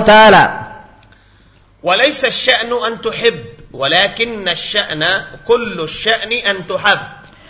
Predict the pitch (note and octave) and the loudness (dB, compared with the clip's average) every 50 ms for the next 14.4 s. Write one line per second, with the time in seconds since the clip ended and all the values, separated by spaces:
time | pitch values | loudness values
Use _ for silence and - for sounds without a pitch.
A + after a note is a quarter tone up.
0 | - - - - - - F3+ G#3+ A#3 A3 G3+ A#3 B3+ C4 B3 B3 A#3 A#3+ A#3+ A3 | -20 -20 -20 -14 0 4 6 8 8 8 8 8 8 8 8 8 6 6 4 4
1 | - G#3+ A3+ A3+ A3+ A3 A3 A3 G#3 G#3+ A3 A3 G#3 G#3 G#3 G#3+ G3+ G#3 G#3 G#3 | 6 6 6 8 8 8 8 8 6 8 6 8 8 8 8 8 8 8 6 6
2 | G#3+ G#3+ G#3 G#3 G3 G#3 G#3 G#3 G3 D#3+ G#3 A3 A3 F#3+ D#3 B2+ - - - - | 6 6 6 4 4 4 4 2 4 6 8 8 8 8 6 4 0 -6 -12 0
3 | - D#3+ E3 D#3+ F#3 G3+ A3 G#3+ - A3 G#3+ F3 G3+ F#3+ G3 G#3 G#3 G3+ G3+ G3+ | 4 4 4 6 8 8 8 8 6 4 4 4 2 4 6 6 8 8 6 6
4 | G#3 G#3+ F3+ - G3+ G3 G3+ G#3 G3+ - G3 F#3+ F#3+ F#3+ - F3 G#3 G#3+ G#3 E3+ | 4 2 4 4 4 6 6 4 6 6 4 6 6 6 4 6 6 6 6 6
5 | G3 F3+ G3 G3+ G#3 G3+ F#3 F3+ F#3 F3+ G3 G3 G3+ G3+ F#3+ F3+ - G3+ G#3+ G#3 | 4 4 6 6 8 8 8 8 8 8 8 8 8 8 6 6 6 6 6 8
6 | - G3+ G3 G3 F#3+ F#3 F3+ F3 F#3+ F3 G#3+ G3+ G3+ A3 A3+ G3+ D#3 B2+ G2+ - | 8 8 8 8 8 6 6 4 4 4 4 6 8 8 8 8 6 4 2 -4
7 | - - - - - - - - - _ _ _ _ _ _ _ _ _ _ _ | -10 -18 -20 -20 -20 -20 -20 -20 -20 _ _ _ _ _ _ _ _ _ _ _
8 | _ - D#3 - - C4+ C#4 C#4 C#4 B3+ C4 B3+ B3 B3 - B3+ B3+ B3+ A#3 A#3 | _ -6 -6 -2 -2 -2 0 2 0 2 2 0 0 2 2 2 2 2 2 0
9 | G3+ G#3+ A3+ A#3 C4+ B3+ A3+ - - - - - - - _ _ _ _ _ _ | 2 4 4 4 4 2 0 -6 -12 -18 -20 -20 -20 -20 _ _ _ _ _ _
10 | _ _ - _ _ - E3+ F3+ F#3 G3 A3 A3+ A3 G#3+ G#3 G#3 G3+ G3 - - | _ _ -20 _ _ 2 2 4 4 4 4 4 4 4 4 2 0 -4 -6 -8
11 | - - - F3 E3+ D#3+ F3+ G3+ G#3 G#3 G3 F#3+ F#3+ G#3 A3+ G#3 F#3+ - - - | -14 -2 2 4 4 6 4 4 4 4 4 4 6 4 4 4 2 -2 0 0
12 | E3 - F#3+ F#3+ F#3+ F3+ F3 F#3 F3+ - E3 D3+ D#3 E3 F3+ E3 C#3 A#2 G#2 G2 | 0 2 2 2 2 2 -2 -4 -6 -2 -4 -2 0 2 2 2 0 -2 -4 -8
13 | F#2+ - - F#3+ F#3 G#3 A3+ A3 A3 G3+ F#3+ - F#3+ F3+ E3+ - F3+ E3+ E3 E3 | -12 -6 -2 0 2 2 2 2 2 0 -2 -2 -2 -2 -2 -2 -6 -6 -4 -4
14 | D#3+ D#3+ F3 F#3 F#3 E3 C#3+ | -4 -4 -4 -4 -4 -6 -10